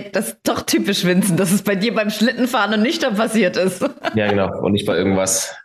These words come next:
Speaker 2: Wie gesagt, ich mache halt bei, bei, bei den Konzerten ja auch ein Salto vom Klavier und alles und, und da passiert ja auch nie was. Und dann beim Schlittenfahren ist das echt ärgerlich.
Speaker 1: Also beim Laufen hast du Krücken und so im Moment?
Speaker 2: Nee, ich hatte ja eine Schiene und Krücken und alles und konnte ja, und hatte richtig, ich glaub,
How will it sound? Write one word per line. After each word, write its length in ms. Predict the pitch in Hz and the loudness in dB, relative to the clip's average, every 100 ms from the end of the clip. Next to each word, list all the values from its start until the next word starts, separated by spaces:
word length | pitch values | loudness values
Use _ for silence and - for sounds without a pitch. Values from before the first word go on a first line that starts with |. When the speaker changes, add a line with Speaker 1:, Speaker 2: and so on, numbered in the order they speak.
| - | -4
Speaker 2:
Wie 60 | |
gesagt, 160 | 98 98 | -2 0
ich 60 | |
mache 220 | 110 104 104 | 0 0 -2
halt 100 | 90 | 0
bei, 100 | 104 | 0
bei, 220 | 98 107 | 2 0
bei 140 | 107 | 0
den 100 | 110 | 0
Konzerten 400 | 110 110 113 - | 0 2 2 2
ja 80 | 107 | 2
auch 80 | 101 | 2
ein 80 | 107 | 2
Salto 240 | 98 110 | 0 0
vom 160 | 107 110 | -2 0
Klavier 320 | 113 104 110 | 0 2 2
und 80 | 107 | 2
alles 240 | 101 104 | 0 0
und, 180 | 98 - | -2 -2
und 120 | 98 | 0
da 100 | 101 | 0
passiert 240 | - 107 | 0 0
ja 80 | 92 | 0
auch 160 | - 127 | 0 2
nie 180 | 104 - | 2 4
was. 300 | 104 - - - - - | 2 0 -8 -16 -20 -6
Und 140 | 101 | -2
dann 100 | 101 | 0
beim 120 | 98 | 0
Schlittenfahren 440 | 87 101 - - 87 | 0 -2 -2 -2 -2
ist 120 | 87 | -2
das 120 | 90 | -2
echt 200 | - - | -4 -6
ärgerlich. 520 | - 90 85 85 - - - | -4 -2 0 -2 -4 -10 -4
Speaker 1:
Also 160 | 180 | -2
beim 180 | 175 185 | 0 0
Laufen 340 | 170 208 302 226 | 0 0 0 0
hast 200 | 196 196 | 2 2
du 220 | 180 151 | 2 0
Krücken 540 | - 381 453 277 196 | -2 -2 2 4 4
und 140 | - 180 | 2 2
so 180 | 170 | 2
im 60 | - | 4
Moment? 440 | 170 156 147 143 - | 2 4 2 0 -2
Speaker 2:
Nee, 240 | 113 131 | 0 2
ich 140 | - 131 | 0 0
hatte 140 | 147 | 0
ja 40 | |
eine 80 | 151 | 0
Schiene 320 | - 156 170 | 0 0 2
und 120 | 139 - | 2 0
Krücken 220 | 160 151 | -2 0
und 100 | 147 | 0
alles 280 | 147 151 - | 0 0 0
und 100 | 113 | 0
konnte 220 | 123 120 | 0 2
ja, 260 | 110 110 | 2 2
und 80 | 107 | 2
hatte 360 | 110 110 107 101 | 0 0 0 0
richtig, 460 | 101 110 113 113 _ | -2 -2 -2 -4 _
ich 140 | - | -6
glaub, 260 | - - | -4 -6